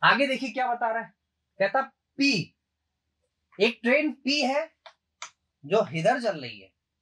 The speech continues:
और इसकी speed क्या है भाई? पहले कह रहा है कि आठ एएम पे चलती है। भैया इसकी speed क्या है बताओ? पच्चीस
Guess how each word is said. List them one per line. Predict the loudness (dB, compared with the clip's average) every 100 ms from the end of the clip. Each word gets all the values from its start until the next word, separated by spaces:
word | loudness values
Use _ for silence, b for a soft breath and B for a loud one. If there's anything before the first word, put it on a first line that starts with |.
| _ _ _ _
और | 2 2
इसकी | 0 -4 -4
speed | -2 -4 -2
क्या | -2
है | -4
भाई? | -6 -10 _ _ -2
पहले | 0 0
कह | -2 -4
रहा | -4
है | -6
कि | -8
आठ | -2 2 2
एएम | 0 -6 -8
पे | -12
चलती | -12 -14 -16
है। | -18 -18 -20 _ _ _ _ _ _ _ -20 _ _ _ 2
भैया | 4 4
इसकी | 2 -2 -6
speed | -6 -4 -2 0
क्या | 2
है | 2 0
बताओ? | -2 0 0 0 -4 -8 _ _ _ _ _ _ _ _ _ _ _ _ _ _
पच्चीस | 2 2 0 -4 0 2 0 -6 -12